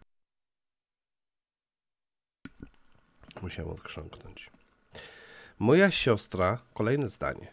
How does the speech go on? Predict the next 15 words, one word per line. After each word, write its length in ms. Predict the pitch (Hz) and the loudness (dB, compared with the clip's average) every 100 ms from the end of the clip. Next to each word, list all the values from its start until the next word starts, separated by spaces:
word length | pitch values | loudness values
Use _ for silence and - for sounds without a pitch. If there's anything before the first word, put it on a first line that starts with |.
| _ _ - | _ _ -4
„Moja 240 | 120 139 | -2 -2
siostra 440 | - 95 - 107 | -2 -6 -4 -6
poznałaby 720 | 101 107 - 104 113 107 95 95 | -2 -4 -2 0 2 2 0 -4
cię 200 | - 95 | -4 -8
chętnie”. 720 | 107 87 78 - 78 107 139 - _ - - - - - | -6 -6 -8 -8 -4 -4 -6 -12 _ -20 -20 -20 -20 -10
Zróbmy 320 | 127 196 - | -6 -2 0
to 140 | 147 117 | 0 2
zdanie 260 | 127 127 | 2 2
bardziej 260 | 104 107 107 | 2 -2 -4
po 60 | |
polsku. 460 | 104 80 - - - - - | -4 -6 -6 -12 -16 -20 -10
„Moja 300 | 101 120 101 | -6 -4 -6
siostra 440 | - 87 - 90 | -8 -8 -8 -6
chętnie 760 | 90 110 104 - 98 101 131 208 - - _ _ - - - - - - | -6 -4 -4 -6 -6 -2 -2 -4 -10 -20 _ _ -20 -20 -20 -20 -20 -16
by”. 360 | 90 87 92 123 | -10 0 0 0